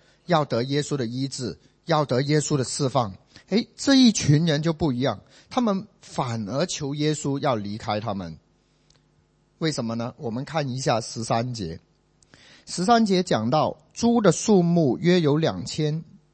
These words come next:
我就大概算了一下，按下坡的行情，一头猪要卖两千五百块。所以两千头猪一共是五百万，是五个 million。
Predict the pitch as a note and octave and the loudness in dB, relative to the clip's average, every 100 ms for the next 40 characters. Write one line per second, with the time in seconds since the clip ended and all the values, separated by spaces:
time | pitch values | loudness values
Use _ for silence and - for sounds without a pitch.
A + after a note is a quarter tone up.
0 | _ _ _ _ _ - C#3+ A#3 A3 G3 | _ _ _ _ _ -4 0 2 4 2
1 | F3+ F3+ E3 - E3+ D3 A#2 C#3 - B2+ | 2 2 0 4 4 4 -2 -2 0 0
2 | F#2+ _ _ _ _ _ _ _ _ _ | -2 _ _ _ _ _ _ _ _ _
3 | _ A#3 G#3 A3 G#3 G#3 - G3+ E3 B2 | _ 0 2 4 4 4 4 4 2 0
4 | B2+ E3 - A2+ C3+ - _ _ _ _ | -2 -2 -2 -2 -2 -8 _ _ _ _
5 | _ _ G#3+ F#3+ C#3+ C#3+ - F3 F#3 F3 | _ _ -2 2 2 0 2 2 4 2
6 | D#3 D#3 C3 A#2+ G#2 A#2 E3 E3 C3 C#3 | 4 4 4 2 0 0 2 4 2 2
7 | F#2+ - C#3+ A2+ - _ _ _ _ _ | 0 2 2 2 -2 _ _ _ _ _
8 | _ _ _ _ - D4 B3+ E3+ - E3 | _ _ _ _ 0 2 2 0 -2 -2
9 | E3+ F#3 - B3 B3 F#3+ G#3+ - B3 B3 | 0 0 2 0 2 2 2 2 2 2
10 | - F3+ A3+ B3 A3+ A#3+ F#3+ F3 A3 D#3+ | 0 0 2 4 2 2 2 2 2 2
11 | B2+ D#3+ G3 E3 A2 - _ _ - - | 2 2 2 2 -4 -14 _ _ -8 -2
12 | B3 E3+ D#3+ A#3 F#3+ F3 F3 F3+ F3+ | 0 2 4 2 4 2 4 6 4